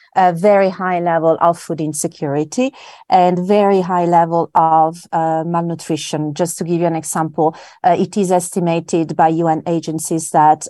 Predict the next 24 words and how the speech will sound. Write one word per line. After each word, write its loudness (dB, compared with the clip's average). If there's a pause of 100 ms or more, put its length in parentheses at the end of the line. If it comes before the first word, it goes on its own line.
uh, 2
one, -2 (120)
uh, 0
in -4
two -2
children -4
under 0
five -2
is -6
facing -2
severe -2
acute -6
malnutrition. -6 (320)
Most 4
recently, 0
uh, 4
unfortunately, 0
uh, 2
Afghanistan 2
has -4
also 0
been 0
struck 0
by, 2